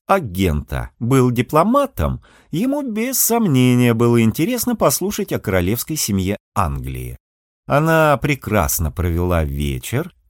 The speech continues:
Удаляясь, наконец, отдохнуть, она подумала про себя: «Путешествие, безусловно, учит нас многому». В самом деле, это было весьма занятно —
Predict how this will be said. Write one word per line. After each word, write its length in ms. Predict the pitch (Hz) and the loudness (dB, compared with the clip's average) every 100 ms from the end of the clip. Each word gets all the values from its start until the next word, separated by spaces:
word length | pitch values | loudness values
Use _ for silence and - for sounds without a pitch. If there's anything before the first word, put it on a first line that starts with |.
| _ | _
Удаляясь, 800 | - 220 226 220 214 202 190 - | -4 2 4 4 2 2 2 2
наконец, 580 | 180 180 175 180 175 - | -2 0 0 0 -2 -2
отдохнуть, 840 | 175 160 180 185 208 262 254 - _ - | -4 0 2 2 0 -2 -4 -12 _ -2
она 240 | 240 233 | 2 2
подумала 540 | 208 185 110 85 73 | 2 2 2 2 0
про 160 | 76 85 | -2 -4
себя: 420 | 78 82 76 73 - _ _ - | -4 -4 -2 -4 -6 _ _ -6
«Путешествие, 1000 | 98 - 85 - 165 196 - - 196 196 | -6 -2 -4 -2 -4 -2 -4 -2 -2 -2
безусловно, 800 | 147 110 90 - 117 147 151 143 _ - | -2 -2 -2 -2 -2 0 -2 -4 _ -4
учит 520 | 139 113 - 92 - | -2 -2 -2 -6 -4
нас 380 | 90 117 135 - _ | -2 -2 -4 -8 _
многому». 720 | 85 92 73 65 62 60 57 - _ _ _ _ _ _ _ _ | -2 0 0 -4 -8 -8 -10 -16 _ _ _ _ _ _ _ _
В 80 | - | -4
самом 460 | - 233 214 202 | 2 4 4 4
деле, 400 | 170 92 76 67 65 _ - | 2 0 0 -2 -6 _ -8
это 540 | 180 196 226 214 214 196 | -4 -2 0 0 0 0
было 380 | 165 165 165 | 2 4 4
весьма 460 | 170 196 - 139 117 | 2 -2 0 2 2
занятно — 840 | 113 131 156 110 76 65 - 67 | 2 2 2 0 0 -4 -6 -8